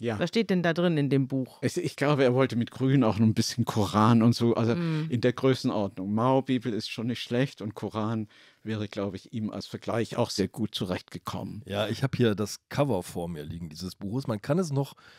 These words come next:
Speaker 3: antiquarisch erwerben. Sollte jemand tief einsteigen wollen in den Gedanken,
Speaker 2: <laughs> In die
Speaker 3: <laughs>
Speaker 2: Gedankenwelt
Speaker 3: sei dieser
Speaker 2: des
Speaker 3: Hinweis
Speaker 2: Muhammad.
Speaker 3: erlaubt. Aber schon auf dem Cover ist die Kapiteleinteilung dieses Buches zu lesen. Es gibt drei große Kapitel.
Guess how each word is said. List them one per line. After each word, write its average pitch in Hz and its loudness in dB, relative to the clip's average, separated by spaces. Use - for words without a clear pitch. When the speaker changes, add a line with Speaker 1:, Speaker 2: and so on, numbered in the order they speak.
Speaker 3:
antiquarisch 120 -2
erwerben. 95 -2
Sollte - -8
jemand 120 0
tief 180 0
einsteigen 120 -2
wollen 123 4
in 131 2
den - 4
Gedanken, 143 4
Speaker 2:
<laughs> 143 0
In 156 0
die 185 -2
Speaker 3:
<laughs> 233 -6
Speaker 2:
Gedankenwelt 214 4
Speaker 3:
sei - 6
dieser 143 4
Speaker 2:
des 127 6
Speaker 3:
Hinweis 156 6
Speaker 2:
Muhammad. 110 -2
Speaker 3:
erlaubt. 165 0
Aber 127 4
schon 196 2
auf 226 4
dem 196 -2
Cover 143 0
ist - -8
die 117 -2
Kapiteleinteilung 98 -4
dieses 92 -8
Buches 117 -4
zu 139 0
lesen. 151 2
Es 147 -6
gibt 165 -8
drei 139 4
große 107 0
Kapitel. - -16